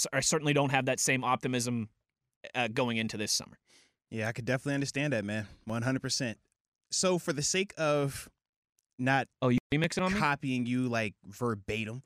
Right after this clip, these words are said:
Speaker 2: I will go to a different concern because, unfortunately, we did have to have multiple concerns.
Speaker 1: I like you. You're
Speaker 2: You know,
Speaker 1: multifaceted over
Speaker 2: I,
Speaker 1: there,
Speaker 2: and,
Speaker 1: Arthur
Speaker 2: and, and, you
Speaker 1: Moats.
Speaker 2: know, as hard as it was to find one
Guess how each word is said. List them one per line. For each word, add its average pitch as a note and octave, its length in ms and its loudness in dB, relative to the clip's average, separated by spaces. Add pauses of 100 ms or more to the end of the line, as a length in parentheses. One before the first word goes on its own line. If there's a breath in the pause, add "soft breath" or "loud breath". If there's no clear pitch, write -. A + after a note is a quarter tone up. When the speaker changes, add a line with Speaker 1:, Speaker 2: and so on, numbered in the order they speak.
(520)
Speaker 2:
I B2+ 120 0
will C3+ 140 0
go B2+ 160 0
to B2 240 0
a A2+ 100 -2
different G#2 600 -12 (260)
concern G2 640 -8
because, C3 340 -4
unfortunately, B2+ 500 -4
we C3+ 80 -4
did C#3+ 180 -6
have C#3 200 -4
to D3 100 -10
have C3 280 -4
multiple B2 640 -6
concerns. G#2+ 460 -8
Speaker 1:
I C#4 60 6
like F#3+ 300 6
you. A#2 180 -2
You're A3+ 180 2
Speaker 2:
You D4 40 4
know, C4 140 8
Speaker 1:
multifaceted F3+ 640 6
over C#3+ 100 6
Speaker 2:
I, C3+ 140 6
Speaker 1:
there, C3 180 6
Speaker 2:
and, B2+ 80 4
Speaker 1:
Arthur C3 220 4
Speaker 2:
and, C3 80 0
and, D#3+ 200 6
you F3+ 60 6
Speaker 1:
Moats. - 20 6
Speaker 2:
know, F3+ 120 6
as D3+ 300 4
hard F3+ 760 4
as A#2+ 180 2
it A2+ 140 0
was A#2+ 260 2
to A2 120 -6
find A#2 640 0
one B2+ 520 2